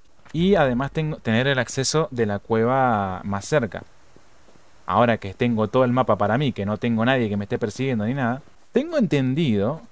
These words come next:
que en modo normal aparece más loot. No sé si es cierto realmente.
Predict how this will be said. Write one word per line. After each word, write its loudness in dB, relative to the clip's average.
que -4
en 0
modo 2
normal -2
aparece 0
más -2
loot. -4
No 0
sé -4
si -10
es -10
cierto -12
realmente. -6